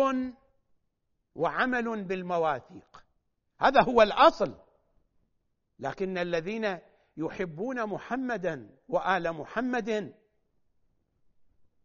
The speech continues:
حتى لو لم يعملوا عملا صالحا سينتفعون من حب محمد وآل محمد في الدنيا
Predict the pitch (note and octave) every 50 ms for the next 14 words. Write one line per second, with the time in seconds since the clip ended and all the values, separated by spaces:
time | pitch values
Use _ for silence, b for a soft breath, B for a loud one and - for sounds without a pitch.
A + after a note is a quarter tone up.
0 | _ _ _ - - - C#4+ E4+ - - - - - - - - C#4 C#4 C4+ C4+
1 | C4 B3+ A#3+ - - - G#3+ A#3 B3 B3+ B3 A#3+ A#3 C4+ F4 G4 G4 F#4 F#4+ F4
2 | D4+ D#4 D4+ D4+ C#4+ C#4 C#4 C4 G#3 G#3+ B3 A#3+ A#3 A#3 A3 G#3+ G#3 F#3+ - -
3 | G3 G3+ G3+ G3 G3+ G3+ F3+ - F#3+ F#3 F3+ F#3 A#3 C4 - _ _ _ _ _
4 | _ _ _ _ _ _ _ _ - - C4 C#4 D4 D4+ D4 C#4 B3 - - C4
5 | B3 - B3+ B3 A3 C#4 F4 G4 G4+ G4 F4 F4 E4+ D#4 C4 - - C#4+ C#4 A#3
6 | A#3+ C4 B3 A#3+ A3 - - A#3 A#3 A#3 A#3 A3+ G#3 G3+ G#3 G3 F#3 D3+ b b
7 | b b b G#3 A3 G3+ A#3 A3+ G#3+ G3 G3 G3 F#3 - F#3+ F3 E3+ D#3+ C#3+ B2+
8 | - G#2+ G2 - _ _ _ _ B3 D#4 D#4 B3+ A#3+ B3 B3 D4+ C#4 B3+ A#3+ A3+
9 | G#3+ F#3+ F3 D3+ C3+ B2+ B2